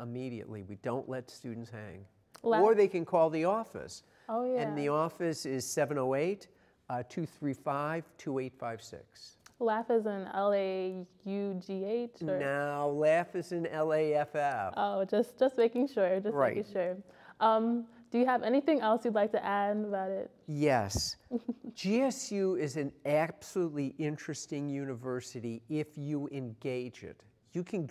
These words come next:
Speaker 1: go from here, it's easy to say anywhere, but in fact, we have students who are going to the University of Chicago, going to the University of California at San Diego.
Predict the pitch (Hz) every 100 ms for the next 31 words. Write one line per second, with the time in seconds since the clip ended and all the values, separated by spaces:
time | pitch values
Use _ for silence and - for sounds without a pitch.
0 | - 165 160 185 202 - 175 190 175 180
1 | 135 117 117 117 147 147 170 156 - 156
2 | 139 131 135 _ 156 143 135 107 104 92
3 | 87 98 _ _ _ - 131 139 - -
4 | 185 180 151 147 - _ _ - 160 190
5 | - - - 208 196 160 131 - - _
6 | _ - 139 143 160 151 151 - 131 131
7 | 175 180 170 165 - 143 - 135 - 151
8 | 151 156 147 143 143 - - 139 135 120
9 | 123 131 170 151 151 143 - 139 127 113
10 | - 165 131 117 - 151 143 127 117 -
11 | 135 123 123 123 135 131 131 123